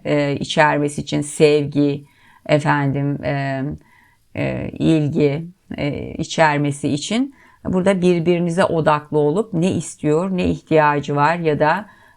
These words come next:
e, beklentisi nedir acaba? E, bunlara çok daha duyarlı olmak ya da,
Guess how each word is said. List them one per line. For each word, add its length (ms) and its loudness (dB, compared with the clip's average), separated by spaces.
e, 240 2
beklentisi 1000 0
nedir 340 2
acaba? 540 0
E, 120 2
bunlara 360 -2
çok 300 -8
daha 260 2
duyarlı 440 2
olmak 380 -2
ya 100 0
da, 200 2